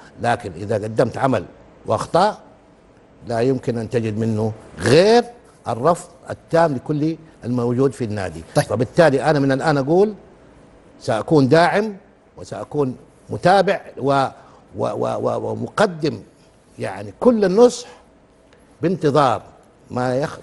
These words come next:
Speaker 1: ما، ما يخرج به في الشتوية، من بعد الشتوية. وأنا عندي كده تفاؤل إن شاء الله إنه العمل حيكون مميز وجيد بالنسبة للعناصر وحتى للعمل الإداري، ومن خلال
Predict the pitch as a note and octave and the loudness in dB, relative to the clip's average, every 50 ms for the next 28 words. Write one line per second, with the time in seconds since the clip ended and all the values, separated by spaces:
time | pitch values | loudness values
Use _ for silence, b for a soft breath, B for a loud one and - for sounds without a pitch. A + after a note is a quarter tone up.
0 | - B2 B2+ A#2+ B2 C3 D3 C#3 D#3 E3 - D3 A#2+ A2+ B2+ D#3 C#3 G2+ B2 A2+ | -6 -4 -2 -2 0 0 0 0 0 0 0 -2 -2 0 0 0 -2 -2 -4 -6
1 | - - - - D3 E3+ F#3+ G#3+ A#3 A3+ - - - - - A2 A#2 B2+ C#3 D3 | -6 -8 -6 0 0 2 4 4 4 2 0 -10 -18 -8 -4 -4 -2 0 0 0
2 | C3 B2+ - C#3+ A#2 - D#3 F3+ G#3 A3 B B B B B B D#3 F3+ A3+ A#3 | -2 -2 -4 -6 -2 0 0 2 2 0 B B B B B B 0 4 4 4
3 | G#3 F3+ D#3+ G#3 G3+ E3+ E3 - - F3 D#3+ - D3+ B2+ A2 F3+ F3 E3 D#3 C#3+ | 4 4 2 2 2 2 0 0 2 2 2 2 2 2 4 6 6 6 6 4
4 | C3+ C3+ B2+ - F#3 D#3+ C#3+ C3+ C3+ C#3 C#3+ C#3 D3+ D#3 - B B B B B | 2 0 0 0 0 0 0 0 2 4 4 4 2 0 -4 B B B B B
5 | B B - C#3+ D3 C#3 B2+ B2 B2 D3 C#3+ C3+ A2 G2+ B2+ A2 - - C3+ C3 | B B -6 -2 0 0 2 2 2 2 2 0 0 -2 -4 -4 -4 -4 -4 -2
6 | B2+ A#2+ A2+ B B B B _ G#2 G#2 A#2+ C#3 C#3 C#3 C3+ C3+ B2+ A#2 - - | -2 -4 -8 B B B B _ -4 0 2 2 4 4 4 4 2 2 -2 -12
7 | - - G#2 A2+ A#2 A2 C3 C3 B2+ B2 B2+ B2 - - - B B B B B | -18 -10 -6 -4 -2 0 2 2 2 2 2 0 -2 -6 -20 B B B B B
8 | - A#2+ A#2+ B2 C#3 - - B2+ A#2 A#2 A2+ G#2 A2+ B2+ C#3 D3 C#3+ - D#3 B2+ | -4 -2 0 0 0 0 0 2 2 2 2 2 2 4 4 2 2 2 -2 -4
9 | A2 - - G#2 A2+ G#2+ - F3+ G3 - - - G3 G3+ G#3 G3+ - - - B2+ | -6 -14 -8 -6 -6 -2 0 -2 -2 -2 -2 -2 -2 -2 -2 -2 -8 -8 -6 -4
10 | B2+ B2 A#2+ C#3+ C3+ A#2 G#2+ G#2 G2+ G#2 G2+ C3+ C3+ C3 B2+ C3 C#3 C3+ B B | -4 -2 -2 -2 -2 -2 -4 -6 -8 -8 -4 0 0 2 2 0 -2 -4 B B
11 | B B B B B - B2 B2 A#2 - - B2+ C3 C3 B2+ C3 C3 | B B B B B -4 -2 -2 -2 -2 0 2 2 4 2 2 0